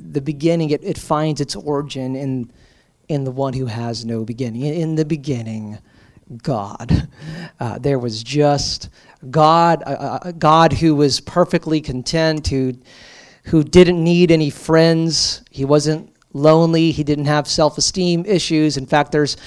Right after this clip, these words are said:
there's hints of this even in this passage, that there's Father, Son, and Holy Spirit in the, the perfect fellowship of the Trinity. Uh, you could not get better relationships than that. And so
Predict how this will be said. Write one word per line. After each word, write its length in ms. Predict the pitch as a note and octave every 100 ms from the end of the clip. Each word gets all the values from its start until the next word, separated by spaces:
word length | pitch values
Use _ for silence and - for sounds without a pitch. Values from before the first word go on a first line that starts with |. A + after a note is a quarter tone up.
| - - -
there's 200 | D#3 -
hints 260 | F3 F3+
of 100 | E3+
this 200 | D#3+ D#3
even 200 | F3+ D#3+
in 120 | D#3+
this 120 | D#3+ -
passage, 680 | E3 E3 E3+ D#3+ C#3 B2
that 300 | D3+ C#3 C#3+ - -
there's 200 | E3+ D3
Father, 520 | - F3+ F3 E3+ E3+
Son, 420 | D3+ - F#3 E3+ E3
and 220 | E3 D3
Holy 320 | D3+ D#3+ D#3
Spirit 500 | - - D#3 C#3+ C#3+ G3+
in 580 | D3 C3+ C3+ C#3 F#3+
the, 140 | C#3+ C3+ D#3+
the 240 | D#3 C#3+ B2 _
perfect 500 | - G#3 G3+ G3+ F3+
fellowship 520 | - E3 D#3 - D3+
of 100 | D3+
the 80 | C3+
Trinity. 600 | - D3 C#3 C3 C3 B2+ - - - _
Uh, 120 | - C3+
you 160 | D#3+
could 160 | - F3+
not 280 | F3+ F#3+ E3
get 280 | F3 D3
better 200 | E3+ E3
relationships 840 | E3 D#3 D#3 D3+ D#3 C#3+ D3 C3+ -
than 340 | E3 C#3 C3+
that. 360 | C3 G#2+ - -
And 120 | D#3
so 200 | - D3+